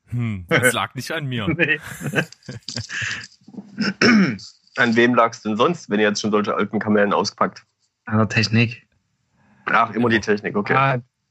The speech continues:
Speaker 4: da war, da war Skynet, wie bei uns am Start hier, als Berg wieder mit der Technik nicht zurechtkam hier.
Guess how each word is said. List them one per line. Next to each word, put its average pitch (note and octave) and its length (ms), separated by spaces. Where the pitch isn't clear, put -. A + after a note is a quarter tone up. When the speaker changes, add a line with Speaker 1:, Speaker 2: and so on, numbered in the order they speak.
Speaker 4:
da D3+ 120
war, D3+ 260
da E3+ 160
war E3+ 120
Skynet, D3+ 560
wie D3+ 100
bei D3 100
uns D#3+ 220
am C#3+ 160
Start D3 400
hier, C3 280
als C3+ 200
Berg D#3 260
wieder D3 180
mit D3 140
der C#3+ 100
Technik E3+ 340
nicht C#3+ 200
zurechtkam C3 540
hier. B2 220